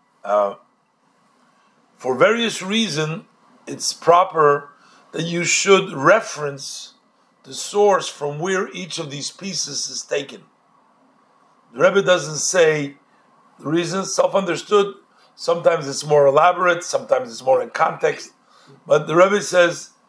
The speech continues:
always put, it's fitting to put in the reference where it's coming from, whether it is on the bottom of the page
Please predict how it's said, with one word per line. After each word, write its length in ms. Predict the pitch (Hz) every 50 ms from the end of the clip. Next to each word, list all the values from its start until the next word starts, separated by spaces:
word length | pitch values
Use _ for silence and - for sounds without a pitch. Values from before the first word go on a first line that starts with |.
| _ _ _ _ _ _ -
always 560 | 175 185 214 233 233 226 226 226 214 165 -
put, 480 | - _ - - 180 180 175 175 - 143
it's 160 | 131 - -
fitting 480 | - - 196 196 196 190 185 175 - _ _
to 120 | - -
put 440 | - _ _ - - 185 180 - -
in 280 | - 165 160 160 160 143
the 100 | 139 135
reference 720 | 127 131 151 156 147 - - 123 113 104 - - - _ _ _ _ _ - - _ _
where 200 | 151 147 151 151
it's 140 | 143 - -
coming 300 | - - 143 139 147 143
from, 340 | - - 170 170 170 170 - _ _ _ _ _ _ _ -
whether 580 | 147 151 185 202 202 190 190 185 196 220 - -
it 220 | - 170 170 170 -
is 640 | 190 175 170 165 156 139 123 - - - - - _ _ _ _ _ _ _ _ _ _ -
on 240 | 117 135 143 139 131
the 420 | 131 139 131 127 123 117 113 - _ _ _ _
bottom 500 | 104 101 139 147 160 156 151 147 156 - - -
of 340 | - 131 135 135 135 127 113
the 380 | 123 123 120 117 110 107 113 - _ _ _ _
page 500 | - 156 160 170 170 170 - - - -